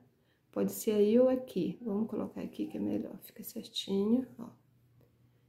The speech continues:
Emendo bem em cima do ponto baixo, bem em cima do, do ponto baixíssimo, né? E agora vou aqui, ó. Vou no primeiro ponto, na primeira correntinha,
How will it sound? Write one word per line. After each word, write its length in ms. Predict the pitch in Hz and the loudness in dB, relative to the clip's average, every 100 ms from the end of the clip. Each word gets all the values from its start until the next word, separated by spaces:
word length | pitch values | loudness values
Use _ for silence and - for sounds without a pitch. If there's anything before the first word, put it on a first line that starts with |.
| _ _ _ _ _ _ _ - | _ _ _ _ _ _ _ 0
Emendo 380 | 196 196 208 196 | 4 4 4 6
bem 220 | 208 285 | 8 8
em 40 | |
cima 260 | 311 - 226 | 6 0 0
do 120 | 196 | 0
ponto 320 | - 202 202 190 - | -2 -4 0 -2 -2
baixo, 540 | 190 185 180 196 - 185 | 0 4 4 2 -4 2
bem 300 | 196 247 285 | 6 8 6
em 40 | |
cima 340 | 269 - 214 202 | 2 2 4 6
do, 420 | 202 180 180 - - - _ _ _ _ - - _ - | 6 6 4 -4 -18 -20 _ _ _ _ -20 -20 _ -6
do 120 | 202 | -2
ponto 260 | 202 196 | 0 0
baixíssimo, 680 | 190 180 185 202 208 - 226 | 2 2 0 0 -2 -2 -2
né? 260 | 208 196 202 - _ - - _ _ _ _ - | 0 0 -2 -8 _ -20 -20 _ _ _ _ -2
E 80 | |
agora 420 | 196 208 214 214 214 | 0 0 -2 -2 -4
vou 160 | 220 | -4
aqui, 340 | 202 208 - - | -4 -6 -12 -16
ó. 40 | - _ _ _ _ | -16 _ _ _ _
Vou 140 | 202 | 0
no 100 | 202 | 0
primeiro 460 | 202 196 196 196 233 240 | 0 0 4 4 2 0
ponto, 520 | 208 214 - 240 - - _ - | -6 -6 -6 -10 -10 -16 _ -6
na 140 | 202 | -4
primeira 460 | 202 226 208 220 269 | -2 2 4 6 4
correntinha, 1000 | 269 226 208 208 - - 185 190 233 262 | 2 -2 2 2 0 0 0 2 2 2